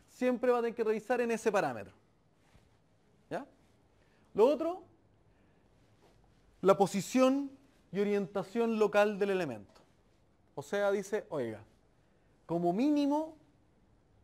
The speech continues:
como mínimo en el espacio, ¿no es cierto? Cuando usted parta modelando,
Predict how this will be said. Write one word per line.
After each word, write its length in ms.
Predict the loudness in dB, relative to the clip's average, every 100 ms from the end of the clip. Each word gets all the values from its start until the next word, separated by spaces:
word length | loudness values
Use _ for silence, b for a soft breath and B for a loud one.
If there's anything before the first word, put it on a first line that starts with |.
| _
como 220 | -4 -2
mínimo 560 | -2 -2 -4 -6 -8 -8
en 160 | -4 -2
el 100 | -2
espacio, 460 | 0 0 0 -2
¿no 80 | -6
es 40 |
cierto? 160 | -4 -2
Cuando 140 | -2
usted 160 | -2 0
parta 260 | 0 0 -2
modelando, 600 | -2 0 -2 -4 -8